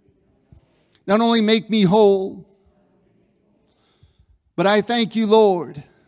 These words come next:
that your eternal life continues to rule my heart and my life. Use me, Lord.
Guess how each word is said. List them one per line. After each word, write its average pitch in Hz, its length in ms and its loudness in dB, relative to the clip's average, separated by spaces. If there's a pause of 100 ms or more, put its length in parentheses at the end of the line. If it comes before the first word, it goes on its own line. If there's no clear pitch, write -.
(960)
that 165 220 -6
your 202 160 0
eternal 226 440 -4
life 202 680 -4 (1500)
continues 175 540 -4
to 165 120 -8
rule 170 340 0
my 147 180 -6
heart 143 380 -8
and 131 120 -10
my 131 80 -8
life. 107 680 -16 (2500)
Use 311 400 4
me, 302 160 0
Lord. 277 560 4